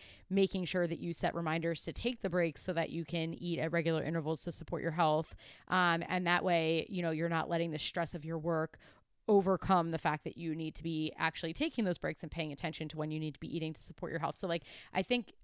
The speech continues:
I think you're right. Like, it's all about how can you decrease the amount of stress that you're experiencing. So, like, mindfulness and other sorts of tips like that. But if you can't decrease the stress or you're still experiencing stress, what can you do to sort of separate that stressful time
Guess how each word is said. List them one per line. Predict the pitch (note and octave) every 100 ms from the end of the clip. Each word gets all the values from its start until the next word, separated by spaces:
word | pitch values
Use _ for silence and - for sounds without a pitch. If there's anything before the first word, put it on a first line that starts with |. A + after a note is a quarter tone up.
| F3
I | F#3+
think | A#3 G3+
you're | F3+
right. | F3+ F#3
Like, | D#3 E3
it's | - -
all | - F3+
about | F3 E3+ E3+ -
how | F3
can | F3 F#3+
you | F3
decrease | D#3+ F3 - F#3
the | -
amount | E3 D#3
of | D#3+
stress | - D#3+ D#3
that | -
you're | E3
experiencing. | D#3+ - - D#3 E3 G3+ - B3 B3+
So, | - D#3+
like, | D#3 -
mindfulness | D#3+ D#3+ E3 D#3+ D#3
and | D3+
other | - D#3
sorts | - D#3+
of | D3+
tips | - -
like | E3 -
that. | D#3 - - -
But | G3+
if | F#3 F#3+
you | E3+
can't | - G#3+ G3+ - -
decrease | F3 - E3+
the | -
stress | D#3+ D#3+ D#3+
or | E3
you're | E3
still | E3+ D#3+
experiencing | - A3 G3+ D#3+ E3+
stress, | - D#3+ D#3+ - - -
what | G3 F#3+
can | G#3
you | F#3+
do | F#3
to | E3+
sort | E3+ F3 D#3
of |
separate | - E3 - F3+ F3 -
that | D#3+ -
stressful | - - - - G#3+
time | - A3 A3 A3